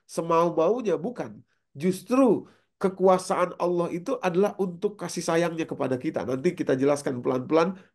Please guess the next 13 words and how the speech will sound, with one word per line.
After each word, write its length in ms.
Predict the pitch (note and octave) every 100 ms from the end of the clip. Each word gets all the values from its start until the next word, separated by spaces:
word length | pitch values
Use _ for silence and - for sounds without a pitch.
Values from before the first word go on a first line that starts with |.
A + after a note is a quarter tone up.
| -
eh, 200 | C#3+ C#3 C#3
ujungnya 320 | C3 C3 D3
sampai 240 | C#3 A#2 B2+
ke 80 |
sana. 320 | G2+ G#2+ - - -
Jadi, 160 | A#2+ D3 C#3
ma-, 180 | A#2+ - _ _ _ -
ayat 240 | C#3 C3+ C3 B2+
nasakh 300 | C3+ B2 B2 B2
mansukh 340 | A#2+ A2+ A2 B2+
itu 120 | D3+ G#3+
justru 240 | C3+ - E3
adalah 220 | A#2+ C#3